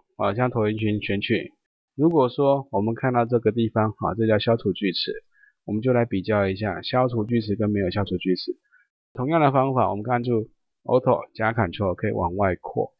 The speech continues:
Ctrl C，Ctrl N 开一个新档，把它贴上去。我们可以看到这个锯齿边缘，其实锯齿边缘是一定会存在，因为毕竟它是一个廉政式的一个影像。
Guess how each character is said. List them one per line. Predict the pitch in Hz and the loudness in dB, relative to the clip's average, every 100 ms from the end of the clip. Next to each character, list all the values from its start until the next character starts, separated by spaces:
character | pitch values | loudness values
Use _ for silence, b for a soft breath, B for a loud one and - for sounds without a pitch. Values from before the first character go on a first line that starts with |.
| _ _ _ _ _ _ _ _ _ _ | _ _ _ _ _ _ _ _ _ _
Ctrl | - 107 117 120 | -6 -4 2 0
C，Ctrl | - 131 139 - _ _ _ _ _ _ - 107 110 117 | 2 -2 -2 -6 _ _ _ _ _ _ -6 -4 -2 -2
N | 120 131 143 | 0 -2 -2
开 | 139 117 | -2 0
一 | 110 | 0
个 | |
新 | - 107 | 0 -2
档， | 104 71 - _ _ _ _ _ _ _ _ _ _ _ _ | -2 -2 -6 _ _ _ _ _ _ _ _ _ _ _ _
把 | 90 | 0
它 | 95 | 0
贴 | 107 117 | 2 0
上 | 120 110 | 0 -2
去。 | 90 101 76 - _ _ _ - | -4 -6 -8 -12 _ _ _ -6
我 | 117 | 0
们 | |
可 | 165 | 2
以 | 143 | 2
看 | 151 | 2
到 | 139 | 0
这 | 135 | 0
个 | 117 | 0
锯 | 123 | -2
齿 | 120 92 | -2 -2
边 | 101 101 101 | 2 0 0
缘， | 87 85 85 _ _ _ _ _ _ - | -2 -4 -8 _ _ _ _ _ _ -4
其 | 147 | 0
实 | 151 143 | 2 2
锯 | 165 | 0
齿 | 135 117 | 2 2
边 | 127 120 | 2 2
缘 | 110 104 107 | 0 -2 -2
是 | - 113 95 - _ _ _ _ _ | 0 0 0 -8 _ _ _ _ _
一 | 110 | -2
定 | 120 | 0
会 | 123 | 0
存 | 107 92 85 | -2 -4 -2
在， | 92 82 | -2 -2
因 | 110 117 | -2 0
为 | |
毕 | 123 117 | 0 0
竟 | 113 | 0
它 | 113 101 | 0 -2
是 | 101 | -2
一 | 92 92 | -2 0
个 | 82 67 _ _ _ _ _ _ _ _ _ _ _ _ - | -2 -4 _ _ _ _ _ _ _ _ _ _ _ _ -4
廉 | 95 | 0
政 | 107 113 | 2 2
式 | 113 | 2
的 | 95 | 0
一 | 85 85 | 0 0
个 | 71 | 0
影 | 65 - | -2 -6
像。 | 76 - | -6 -6